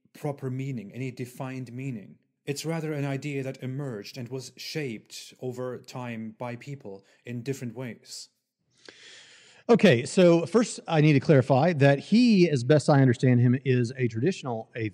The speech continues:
Speaker 2: an atheist in the traditional understanding of the term, which means he is convinced that no God or gods exist. Now, here he says, "It's an irrelevant or meaningless question because it's not well defined." I don't know how you would think that the question of whether God exists is an irrelevant or meaningful,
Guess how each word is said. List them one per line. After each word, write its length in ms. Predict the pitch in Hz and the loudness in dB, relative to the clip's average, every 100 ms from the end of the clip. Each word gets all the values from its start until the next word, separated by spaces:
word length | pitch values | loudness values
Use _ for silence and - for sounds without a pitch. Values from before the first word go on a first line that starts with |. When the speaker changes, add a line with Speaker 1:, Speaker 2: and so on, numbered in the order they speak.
| _ | _
Speaker 2:
an 160 | 120 110 | -10 -4
atheist 400 | 135 139 127 - | -2 0 -2 -2
in 60 | 113 | -4
the 60 | |
traditional 640 | 104 113 139 - 127 110 110 _ | -4 -4 -6 -4 -6 -6 -8 _
understanding 420 | 123 104 - 117 104 | -6 -4 -2 0 -2
of 60 | |
the 80 | 98 | -2
term, 320 | 170 147 117 | 2 4 4
which 180 | 107 - | 2 0
means 320 | 120 110 - - - _ | -2 -2 -4 -16 -20 _
he 300 | 160 170 147 | 2 4 4
is 200 | 151 - | 2 2
convinced 640 | 143 123 147 120 131 - | 0 2 2 2 -2 -6
that 180 | 120 120 | -4 -2
no 180 | 123 117 | 0 0
God 400 | 113 104 104 110 | 2 0 0 -2
or 180 | 117 104 | -4 -6
gods 480 | 98 98 98 92 135 117 | -6 -10 -14 -20 -20 -20
exist. 560 | 98 104 127 87 - | -14 -4 -4 -4 -8
Now, 140 | 127 117 | -4 -2
here 160 | 135 | 2
he 100 | 123 | 0
says, 340 | 120 127 110 - - 117 | 2 2 2 -2 -14 -4
"It's 140 | 190 | 0
an 80 | 208 | 4
irrelevant 420 | 180 180 196 165 | 6 6 6 6
or 60 | 156 | 6
meaningless 340 | 147 143 123 | 6 4 2
question 380 | - 214 - 151 | 0 -2 0 0
because 160 | 135 131 | 0 -2
it's 120 | 120 | -2
not 200 | 147 139 | -4 0
well 160 | 123 110 | 0 0
defined." 560 | - 175 147 87 87 _ _ _ _ _ _ - | -4 -8 -8 -10 -16 _ _ _ _ _ _ -4
I 80 | 277 | 0
don't 140 | 294 | 2
know 100 | 233 | 4
how 120 | 185 | 2
you 180 | 175 160 | 2 2
would 120 | 135 | 2
think 220 | 151 139 | 0 0
that 60 | 123 | 0
the 80 | 113 | 0
question 400 | - 135 - 120 | 0 0 2 0
of 60 | |
whether 200 | 110 107 | 2 2
God 240 | 101 113 113 | 2 2 2
exists 400 | 104 107 101 - | 0 -2 -2 -4
is 200 | 139 101 | -4 -2
an 80 | 101 | -4
irrelevant 480 | 98 104 98 95 101 | -4 -6 -8 -10 -12
or 100 | 101 | -12
meaningful, 560 | 101 98 87 95 87 | -12 -16 -16 -18 -18